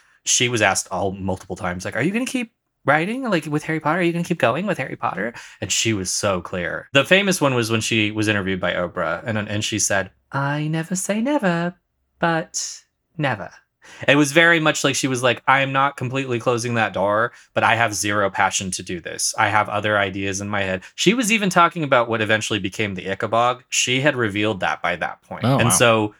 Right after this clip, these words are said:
Speaker 1: she had other plans. She was ready to move on, but I think the, she made one of the best deals for an author could make with their works in history with, with movie deals. But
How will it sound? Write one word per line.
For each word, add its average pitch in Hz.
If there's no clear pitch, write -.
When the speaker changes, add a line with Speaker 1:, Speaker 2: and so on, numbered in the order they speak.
Speaker 1:
she -
had 220
other 175
plans. 117
She -
was 151
ready 113
to 139
move 139
on, 120
but 104
I 101
think 107
the, 95
she -
made 175
one 117
of 95
the 98
best 101
deals 92
for -
an -
author 95
could 92
make 85
with 92
their 82
works 82
in 92
history 67
with, 98
with -
movie 87
deals. 53
But 110